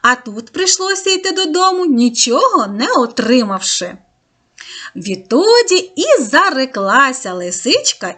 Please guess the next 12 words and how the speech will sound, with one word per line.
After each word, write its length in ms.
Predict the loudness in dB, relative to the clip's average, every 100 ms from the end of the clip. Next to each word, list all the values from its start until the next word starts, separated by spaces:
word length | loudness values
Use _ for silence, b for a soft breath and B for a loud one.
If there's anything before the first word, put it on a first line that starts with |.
| 0
із 160 | 0
журавликом 880 | 0 -4 0 2 2 0 -8 -12 -6
приятелювати. 1040 | 0 2 2 -2 -6 -6 -6 -8 -8 -18 -20 _ _ _ _ _ _ _ _ _ _ _ B B B
Сподобалася 880 | -8 0 2 2 2 0 -2 -4
вам 240 | -4 -6 -6
казочка? 600 | -8 -8 -10 -12 -12 -18 _ _ _ _ _ _ _ _ _ _ _ _ _ _ _ _ _ _ _ _ _ _ _
Про 180 | 2 2
кого 360 | 2 0 0 -4
вона 280 | -6 -8
була? 380 | -4 -2 -2 -4 -12 _ _ _ _ _ _ _ _ _ _ _ _ _ _
Про 240 | -2 -2
лисичку 840 | -2 -6 -10 -4 2 2 2 -2 -2